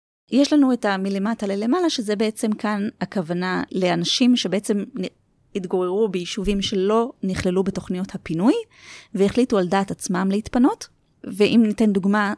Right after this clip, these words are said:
בעצם אנחנו מדברים על יישובים שנכללים בטווח שבין שלושה וחצי עד חמישה קילומטר מגבול לבנון. זה יישובים שלא פונו, על אף שבהחלטת הממשלה ההתייחסות היא לכל הטווח שבין אפס עד חמישה קילומטר. אגב, בעניין הזה נזכיר שהתושבים הללו והנציגים שלהם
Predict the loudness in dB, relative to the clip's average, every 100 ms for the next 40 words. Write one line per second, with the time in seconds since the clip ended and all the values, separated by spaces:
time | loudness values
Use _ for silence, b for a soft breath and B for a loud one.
0 | -6 -6 -4 -4 -6 -4 -4 -2 -2 -2
1 | -2 -4 -8 -4 -2 -2 -4 -4 -4 -2
2 | -2 -4 -4 -6 -4 -4 -2 -4 b -10
3 | -8 -4 -4 -2 -4 -4 -4 -4 -4 -2
4 | -2 -2 -2 -2 -4 -4 -4 -4 -4 -4
5 | -4 -4 -8 -4 -2 -2 -2 0 0 6
6 | 6 6 2 2 4 4 2 -14 _ -6
7 | -4 -2 -4 -4 -4 -4 -2 -2 -2 -4
8 | _ -6 -4 -6 -4 -4 -6 -4 0 0
9 | 0 -4 -4 -4 -2 -2 -2 -6 -10 -8
10 | -6 -4 -6 -6 -6 -2 -2 0 -2 -6
11 | _ _ _ -2 -2 0 0 0 -2 0
12 | 0 -2 -6 -6 -4 -2 -2 -4 -4 -4
13 | -4 -4 -4 -2 0 0 0 0 -2 -6
14 | -4 -2 0 -2